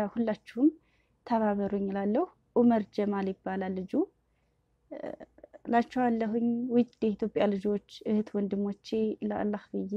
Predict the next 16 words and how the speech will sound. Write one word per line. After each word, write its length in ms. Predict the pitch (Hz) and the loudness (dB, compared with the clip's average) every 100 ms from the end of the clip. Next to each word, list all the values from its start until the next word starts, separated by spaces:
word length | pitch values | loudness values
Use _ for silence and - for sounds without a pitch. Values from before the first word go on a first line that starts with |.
| 214 | -2
እወዳችኋለሁ፣ 920 | 208 208 - 202 - - 202 196 208 202 | 0 -2 -2 -6 -8 -12 -8 -6 -6 -6
አከብራችኋለሁ። 920 | 208 202 202 202 - 208 202 196 220 220 _ | -8 -8 -10 -10 -12 -10 -8 -6 -6 -10 _
ከኔ 200 | - 208 208 | -10 -6 -4
በላይ 280 | 202 208 262 _ _ _ _ - | -2 -4 -4 _ _ _ _ -8
ፈጣሪ 320 | 208 214 208 208 | -6 -4 -4 -4
አምላክ 360 | 196 196 196 - | -4 -6 -8 -8
አላህ 300 | 202 196 202 | -6 -6 -6
ያክብርልኝ። 680 | 208 196 - - 196 196 254 330 _ _ _ _ _ _ _ _ _ _ _ _ _ _ _ _ _ _ - | -8 -10 -12 -12 -8 -4 -2 -2 _ _ _ _ _ _ _ _ _ _ _ _ _ _ _ _ _ _ -4
እ፣ 60 | 226 226 214 | 0 0 2
በጣም 340 | 247 247 247 | 2 6 6
ይከብዳል። 640 | 220 - 214 196 220 208 202 202 196 | 4 2 0 0 0 0 0 -2 -2
በዚህ 340 | 196 220 202 220 | 2 4 4 0
ሰዓት 400 | - - 220 - - - _ _ _ _ - | -2 -2 -2 -4 -20 -20 _ _ _ _ -10
በየመን 600 | 208 196 214 220 214 208 202 | -4 2 4 4 2 2 0
በሰሃራ 440 | 202 214 208 202 202 | -2 -4 -4 -2 -2
በረሃ 340 | 202 202 196 | -4 -6 -8